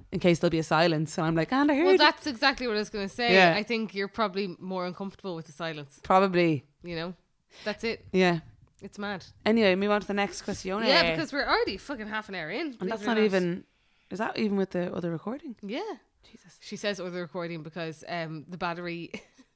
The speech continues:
Speaker 2: <laughs> the battery went, like, mid-sentence. So
Speaker 1: Yeah.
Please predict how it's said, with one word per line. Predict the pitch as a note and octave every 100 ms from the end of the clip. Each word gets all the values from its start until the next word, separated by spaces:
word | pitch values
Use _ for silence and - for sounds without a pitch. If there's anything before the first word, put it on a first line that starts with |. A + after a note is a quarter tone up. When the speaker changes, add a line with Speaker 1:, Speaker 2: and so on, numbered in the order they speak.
| _ _
Speaker 2:
<laughs> | - - - - _
the | B3
battery | A3+ A3+ A#3
went, | F3 F3 F3+ F3
like, | E3 D#3
mid-sentence. | E3+ D#3+ D3+ E3 E3+ D#3+ D3+
So | - E3+ E3 D#3 - -
Speaker 1:
Yeah. | F3 D#3+